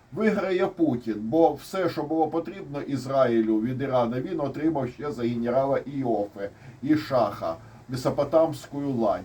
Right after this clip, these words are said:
розумієте? Вона тепер живе на горі Хеврон. Решта вже не має жодного значення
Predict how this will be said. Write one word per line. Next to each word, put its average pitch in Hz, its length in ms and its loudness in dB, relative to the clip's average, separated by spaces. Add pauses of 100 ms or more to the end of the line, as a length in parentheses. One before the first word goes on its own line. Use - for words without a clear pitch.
розумієте? 127 600 -2
Вона 123 220 -2
тепер 127 300 -4
живе 135 340 -2
на 113 100 2
горі 113 240 -2 (120)
Хеврон. 104 440 -4 (340)
Решта - 460 0
вже 151 260 2
не 127 120 -2
має 139 280 2
жодного 120 480 -6
значення 104 560 -4